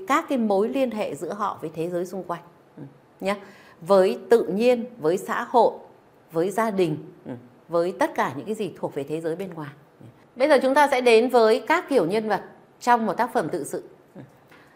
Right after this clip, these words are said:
trong một tác phẩm truyện kể nhá. Thế thì, ờ, nhân vật sẽ được phân loại theo rất nhiều cái tiêu chí. Giống như lúc nãy người kể chuyện ấy mà, thì bây giờ nhân vật cũng thế, ta phải có nhiều tiêu chí, bởi vì để phân loại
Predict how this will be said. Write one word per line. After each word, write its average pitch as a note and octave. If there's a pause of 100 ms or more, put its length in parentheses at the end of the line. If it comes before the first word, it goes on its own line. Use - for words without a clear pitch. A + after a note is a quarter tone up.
(120)
trong A3
một F#3+
tác C4
phẩm E3
truyện E3+
kể E3+ (480)
nhá. G3+ (440)
Thế C#4
thì, A#3
ờ, G3
nhân B3
vật A3 (220)
sẽ G3
được A#3
phân A#3+
loại A3+
theo A3
rất D4
nhiều B3
cái G3+
tiêu A3+
chí. F#3+ (920)
Giống G#3+
như C#4+
lúc D4
nãy C#4
người C4
kể F#3
chuyện F#3+
ấy G#3+
mà, C4 (200)
thì G#3
bây A#3
giờ A#3+
nhân A#3
vật A#3+
cũng -
thế, A3+ (220)
ta A3+
phải A3+
có F3+
nhiều C4
tiêu C#4
chí, B3 (280)
bởi A3
vì A3
để B3
phân D4+
loại C4